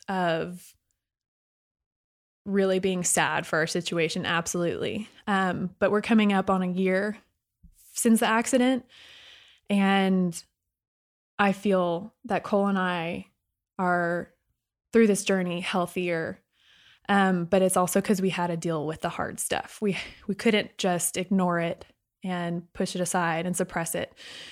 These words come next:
We had to deal with it and dig in. And, um, we will continue to have to, especially when Walker has challenges,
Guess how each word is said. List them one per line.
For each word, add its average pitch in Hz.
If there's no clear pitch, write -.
We 220
had 190
to 180
deal 180
with 175
it -
and 175
dig 180
in. 175
And, 180
um, 185
we 226
will 254
continue 269
to 262
have 170
to, 185
especially 196
when 190
Walker 190
has 196
challenges, 196